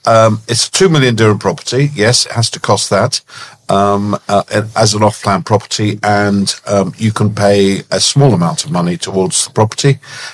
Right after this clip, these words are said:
and it doesn't have to have reached a, any specific, uh, construction milestone.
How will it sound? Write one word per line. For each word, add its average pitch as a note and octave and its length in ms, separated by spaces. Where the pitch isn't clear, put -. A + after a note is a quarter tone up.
and G#2 440
it G2+ 180
doesn't - 340
have G2+ 300
to G2 320
have F#2 260
reached F#2+ 440
a, F#2 420
any G2 260
specific, - 1300
uh, G2 320
construction - 580
milestone. F#2+ 520